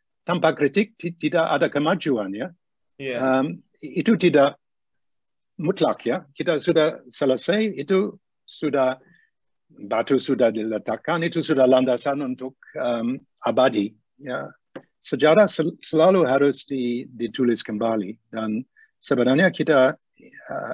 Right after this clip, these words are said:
Speaker 1: kritik adalah semacam, em, lifeblood ya,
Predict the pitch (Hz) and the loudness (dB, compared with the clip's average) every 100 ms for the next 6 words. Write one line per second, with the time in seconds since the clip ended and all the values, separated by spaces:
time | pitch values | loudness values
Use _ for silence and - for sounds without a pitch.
0 | - - 165 214 214 156 127 120 117 120 | -8 -2 2 2 2 4 4 2 0 -4
1 | - 117 117 - 113 110 110 _ _ _ | -6 -6 -6 -6 -4 -4 -6 _ _ _
2 | _ - 113 110 107 107 110 _ _ _ | _ -8 -4 -2 0 0 -2 _ _ _
3 | _ - _ _ _ _ - 117 165 - | _ -20 _ _ _ _ 2 4 4 4
4 | 151 113 85 107 120 | 4 4 2 -2 -6